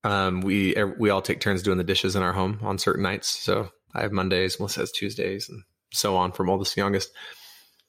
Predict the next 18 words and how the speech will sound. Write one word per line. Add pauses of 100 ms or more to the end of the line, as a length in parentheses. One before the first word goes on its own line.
(200)
And
there's
been
a
couple
times
recently
where
children (380)
haven't
wanted
to
do
dishes
on
their
dish
night